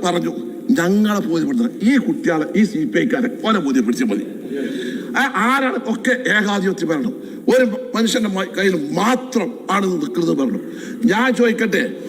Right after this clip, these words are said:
ന-, നാദാപുരത്തെ സി പി എം നേതാവ് പറയുന്നു, ബിനോയ് വിശ്വന്റെ കൈയും കാലും ഞങ്ങള് തല്ലി കൊടുക്കും. ഏ,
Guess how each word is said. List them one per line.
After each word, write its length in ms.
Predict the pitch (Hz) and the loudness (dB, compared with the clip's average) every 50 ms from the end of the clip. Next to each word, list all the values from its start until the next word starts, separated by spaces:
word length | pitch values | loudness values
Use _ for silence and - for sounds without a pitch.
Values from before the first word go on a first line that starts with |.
| - - - - - - | -12 -12 -12 -12 -6 -4
ന-, 300 | - 185 - - - - | -4 -4 -4 -6 -6 -4
നാദാപുരത്തെ 760 | 147 170 202 233 262 277 277 285 285 285 277 269 254 254 254 | -2 0 2 2 2 2 2 2 0 2 2 0 2 2 2
സി 200 | 233 - 220 233 | 2 2 2 0
പി 160 | 226 - 269 | 2 2 2
എം 100 | 254 233 | 2 2
നേതാവ് 360 | 220 220 208 214 208 202 190 185 | 2 2 0 0 -2 -2 0 0
പറയുന്നു, 360 | 185 180 175 170 180 214 - - - - - - - - | 0 0 0 0 -2 -2 -2 -4 -8 -10 -10 -10 -6 -2
ബിനോയ് 460 | 147 165 196 202 220 277 277 285 277 | 2 2 4 4 4 4 4 2 2
വിശ്വന്റെ 500 | 262 240 196 - 226 208 185 185 190 214 - - - - - - - - 233 | 2 2 2 2 0 0 0 0 0 -2 -4 -6 -12 -14 -14 -12 -4 -2 0
കൈയും 340 | 196 214 247 247 277 247 214 | 2 2 2 4 4 4 4
കാലും 220 | 202 190 185 190 | 2 2 2 2
ഞങ്ങള് 240 | 196 170 180 185 - - - - - - - - - 123 - - - - 170 | 2 2 2 2 0 0 -2 -6 -8 -8 -8 -6 -4 -4 -4 -2 -2 -2 0
തല്ലി 200 | 185 202 202 202 | 0 2 2 2
കൊടുക്കും. 260 | 175 - 113 - - - - - - - - - - - - - - - 240 233 254 - - - - | 2 2 0 -2 -4 -6 -6 -8 -8 -8 -8 -10 -8 -8 -8 -8 -8 -6 -6 -6 -6 -4 -4 -2 0
ഏ, 80 | 220 | 0